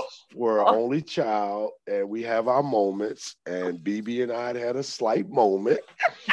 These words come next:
Speaker 3: <laughs>
Speaker 2: and she jetted off from us, took off. I guess she did twenty miles by herself at a hundred and twenty miles an hour.
Speaker 1: Yep.
Speaker 2: Um, so we said, "Well, let her go, 'cause she'll eventually slow down."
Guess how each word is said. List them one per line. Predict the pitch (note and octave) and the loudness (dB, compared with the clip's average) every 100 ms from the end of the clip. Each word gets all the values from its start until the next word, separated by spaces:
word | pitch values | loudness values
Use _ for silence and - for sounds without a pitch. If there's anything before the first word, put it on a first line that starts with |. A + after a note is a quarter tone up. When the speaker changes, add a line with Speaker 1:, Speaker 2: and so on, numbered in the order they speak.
| - D#3+ | -4 -6
Speaker 3:
<laughs> | - - D3+ - _ | -10 -10 -12 -20 _
Speaker 2:
and | A#2 A2+ A2 G#2+ G2+ G2+ | 2 4 4 2 0 -4
she | - - C#3 C#3+ | -6 -4 -2 -4
jetted | G2 G2 A2 C3 D3+ | 0 4 6 6 6
off | B2 A#2 A#2+ | 6 6 2
from | A#2+ A2 | -2 0
us, | G#2 A#2+ - | 0 -2 -4
took | - C3+ C#3 | -6 -4 0
off. | B2 A2 A2+ | 4 6 4
I | G#2+ | 2
guess | G#2+ A2+ A2+ | 2 0 0
she | - A#2+ | -4 -4
did | A2+ A#2 - | 2 2 0
twenty | B2 A2+ | 0 0
miles | B2 A#2+ B2 B2+ A#2 | 2 2 2 2 2
by | A#2+ A#2+ | 2 4
herself | C3 C3 - G#2 G#2 G#2 | 0 -6 -2 0 0 -2
at | G2 F#2+ | -2 -2
a | |
hundred | F2+ A2+ A2+ A2 | -2 -2 -2 -4
and | A2+ | -6
twenty | - A#2 A#2+ | 0 2 2
miles | A#2+ A#2+ B2+ C3+ | 0 0 0 -2
an | B2 | -2
hour. | G2+ F#2+ G2 G#2 B2 - - _ | 0 0 0 0 -2 -8 -20 _
Speaker 1:
Yep. | D3 F#3 - - A2+ | -6 -6 -6 -12 -6
Speaker 2:
Um, | G#2+ G#2+ G#2+ G#2+ B2 | -4 -2 -2 -4 -8
so | - - C#3 B2 A#2 | -16 -2 4 6 6
we | A2+ A#2+ C#3+ | 4 2 -2
said, | - B2 A2 | 2 4 4
"Well, | A2 F2+ | 2 0
let | G2 | 0
her | A2 | 0
go, | G#2 F2+ F2 F#2 | 0 -2 -2 -2
'cause | G2 | -6
she'll | - G#2 G#2 | -6 -4 -4
eventually | F#2 F#2+ F#2+ F#2+ F#2+ | -2 -2 -4 -4 -6
slow | - F#2 F#2+ G2 | -6 -2 0 0
down." | F2+ F2 F2 E2+ | -2 -4 -4 -6